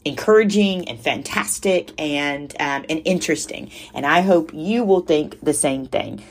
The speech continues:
I love you guys from the bottom of my heart. Um, please do follow along on socials as I'll be sharing all of the videos and the things that I hear and the testimonials.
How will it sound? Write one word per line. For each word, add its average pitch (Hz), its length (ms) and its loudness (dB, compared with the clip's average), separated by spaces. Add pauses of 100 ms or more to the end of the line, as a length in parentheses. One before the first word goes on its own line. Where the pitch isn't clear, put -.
(180)
I 139 100 -4
love 175 380 4
you 202 140 0
guys 175 400 2
from 165 80 -6
the 147 80 -4
bottom 185 460 2
of 180 60 -6
my 165 120 -2
heart. 156 400 0 (300)
Um, 165 140 -2
please 202 360 2
do 185 160 0
follow 165 320 2
along 160 280 2
on 143 100 -6
socials 170 500 2
as 139 80 -4
I'll 147 120 2
be 135 100 -8
sharing 180 640 0 (720)
all 175 360 6
of 147 240 0
the 143 100 0
videos 170 800 4
and 143 480 -6 (340)
the 156 80 2
things 196 400 4
that 170 200 2
I 147 200 -2
hear 175 540 4
and 151 140 -4
the 151 60 0
testimonials. 156 1080 -2